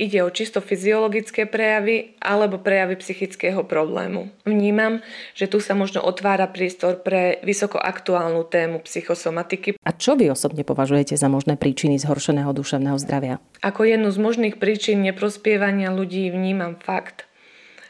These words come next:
Speaker 1: že mnohí, aj keď si to často vedome nepripúšťajú alebo to nevnímajú ako problém, sa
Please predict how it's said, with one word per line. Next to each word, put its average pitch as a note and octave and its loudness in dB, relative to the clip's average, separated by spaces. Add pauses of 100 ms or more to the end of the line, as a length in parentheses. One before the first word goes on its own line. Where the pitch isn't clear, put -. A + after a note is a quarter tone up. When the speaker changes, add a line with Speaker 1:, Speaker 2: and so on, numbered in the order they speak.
(100)
Speaker 1:
že G3+ 2
mnohí, G3 0
aj G3 -2
keď F#3+ -2
si F#3+ -10
to F#3+ -2
často G3 -2
vedome G3 0
nepripúšťajú F#3 0
alebo F3+ 2
to F#3 -6 (240)
nevnímajú G3+ 2
ako G3 -6
problém, F3+ 0 (840)
sa F#3+ 0